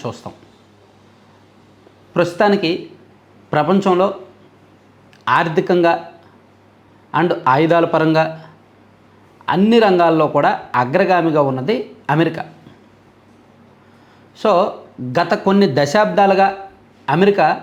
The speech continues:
పెద్దన్న పాత్రలోనే ఉంది. So, అమెరికా అధ్యక్షుడిగా ఎవరున్నా సరే,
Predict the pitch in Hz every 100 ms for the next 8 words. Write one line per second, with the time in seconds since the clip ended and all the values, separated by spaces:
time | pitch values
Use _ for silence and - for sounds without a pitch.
0 | - - _ _ _ _ - 165 156 196
1 | 196 175 156 147 143 170 113 - - -
2 | - _ _ _ _ _ _ - - 175
3 | 139 160 202 202 190 160 175 175 196 175
4 | 160 135 151 170 165 156 165 208 -